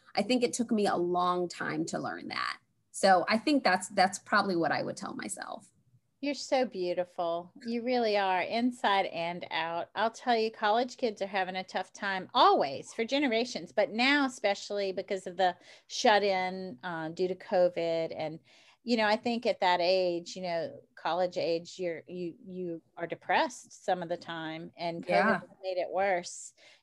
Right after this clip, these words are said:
Speaker 2: You can't connect. The sense of community is broken. Um, so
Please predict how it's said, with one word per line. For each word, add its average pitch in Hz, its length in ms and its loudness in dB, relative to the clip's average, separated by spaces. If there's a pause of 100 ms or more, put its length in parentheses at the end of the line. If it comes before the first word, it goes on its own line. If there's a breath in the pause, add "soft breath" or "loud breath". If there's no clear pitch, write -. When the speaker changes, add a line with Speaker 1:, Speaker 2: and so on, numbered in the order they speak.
Speaker 2:
You 196 140 -6
can't 196 500 -4
connect. 196 800 -2
The 190 80 -10
sense 202 240 -10
of 180 140 -6
community 190 640 -2
is 165 140 2
broken. 233 720 -2 (440 soft breath)
Um, 160 340 -6
so 202 260 -2